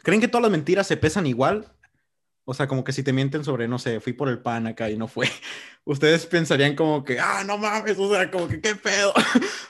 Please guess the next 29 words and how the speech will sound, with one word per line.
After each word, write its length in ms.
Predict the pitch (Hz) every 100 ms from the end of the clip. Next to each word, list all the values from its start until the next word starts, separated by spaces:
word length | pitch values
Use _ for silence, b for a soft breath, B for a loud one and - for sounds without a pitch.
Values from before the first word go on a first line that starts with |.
| -
O, 840 | 165 151 147 135 131 120 113 - _ _ -
o 120 | 156
dirían 220 | 143 139
como 120 | 165
que, 60 | 156
"Ah, 100 | 196
pues 160 | 170 147
X", 300 | 196 165 139
o 40 |
sea, 340 | 135 127 110 - _ _ _ _ _
como, 200 | 139 135
¿ustedes 360 | 147 143 160 190
le 100 | 185
mirarían 440 | 156 131 135 147
un 140 | 160 151
sentido 340 | 160 156 160
más 160 | 156 156
profundo 440 | 160 151 165 160
a 100 | 160
eso? 420 | 165 180 262 302 - _ _ _ -
¿O 380 | 143 131 127 123
nomás 340 | 120 120 123
verían 320 | 131 131 123 123
como 180 | 127
que, 80 | 117
"Ah, 120 | 180 185
pues, 160 | 131 123 _ _ _ _ _ -
ok, 140 | 131 175 143 -
pues"? 140 | 120